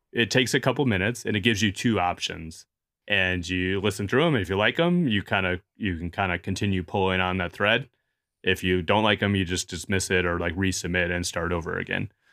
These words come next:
So it's a, it's quite a bit of trial and error. I did wanna provide a little bit of background because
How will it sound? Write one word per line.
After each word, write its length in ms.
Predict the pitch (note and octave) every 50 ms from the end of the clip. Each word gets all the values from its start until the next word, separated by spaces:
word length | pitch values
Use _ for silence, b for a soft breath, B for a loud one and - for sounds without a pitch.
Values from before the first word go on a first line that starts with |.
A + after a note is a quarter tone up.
| _ _
So 100 | - B2 A#2
it's 120 | A2+ -
a, 160 | C3 B2+ A#2+ -
it's 160 | - C3+ A2+ -
quite 220 | - E3 E3 D#3+
a 40 | C#3+
bit 240 | A#2 - A#2+ A#2 A2+
of 400 | - A2+ G#2+ G#2 G#2 G2+ F#2+ F2+
trial 400 | - - - G#2+ G2+ G2+ G2 F#2+
and 80 | F#2 F#2
error. 360 | F2+ F#2 G#2 A2+ B2 B2+ - _ _ _ _ _ _ -
I 120 | - B2
did 160 | C3 D3+ E3 D#3
wanna 180 | D#3+ D3+ C3+
provide 340 | A2+ C3 B2 A#2 A2 A2 A2
a 80 | G#2 G2+
little 260 | G2+ A2 A2+ A2+ A2
bit 140 | G2+ G#2 G2
of 80 | F#2
background 480 | F2 G2 G2 F#2+ - - G2 F#2 F#2 F#2
because 420 | F#2+ F2+ - F#2+ F#2 F2 E2+ -